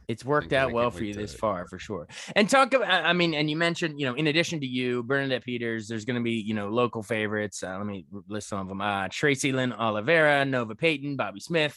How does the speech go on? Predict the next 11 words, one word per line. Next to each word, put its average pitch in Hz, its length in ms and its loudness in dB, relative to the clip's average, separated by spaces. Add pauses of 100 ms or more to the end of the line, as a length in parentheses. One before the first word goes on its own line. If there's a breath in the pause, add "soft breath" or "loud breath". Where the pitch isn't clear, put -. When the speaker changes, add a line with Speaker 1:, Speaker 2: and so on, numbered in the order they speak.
(140)
Speaker 1:
You 117 140 0
get 107 120 -4
Mark 104 220 -2
G 110 140 -6
Meadows 127 400 2
and 110 160 -2
John 98 280 -4
Kalb 131 280 -2
Fleischer 135 340 -2
on 104 160 -2
the, 92 160 -8